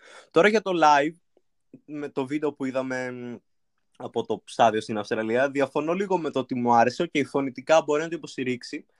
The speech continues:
αλλά σκηνικά δεν μου άρεσε αυτό που είδα. Νομίζω ότι πρέπει να το αλλάξουν λίγο και θα το αλλάξουν. Δεν νομίζω ότι θα εμφανιστεί έτσι στη Eurovision, είτε είναι το live on tape, είτε είναι στο Rotterdam στη σκηνή. Οπότε νομίζω ότι ναι, περνάει στον τελικό, αλλά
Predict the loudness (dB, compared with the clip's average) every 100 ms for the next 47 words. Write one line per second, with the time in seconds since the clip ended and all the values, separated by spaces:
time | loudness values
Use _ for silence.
0 | _ _ 2 4 2 _ -20 -14 -12 -6
1 | -4 -4 _ _ _ _ -6 -4 0 4
2 | 4 4 -2 -10 -12 -8 -6 -4 -4 -4
3 | -10 -14 -10 -8 -6 -4 0 0 0 -2
4 | -8 -8 -8 -6 0 4 4 2 -6 -4
5 | -6 -10 -12 -10 -12 -12 -8 -6 -6 -8
6 | -18 -16 -14 -12 -12 -12 -12 -14 _ _
7 | -4 -2 -2 0 0 0 -4 -6 -6 -6
8 | -8 -8 -8 -6 -4 -2 -2 -6 -6 -10
9 | -4 -2 -2 -8 _ -20 -16 -4 2 4
10 | 4 2 2 2 0 2 4 6 4 _
11 | 0 2 4 2 0 -8 -8 -10 -6 -2
12 | 0 0 -2 -2 -4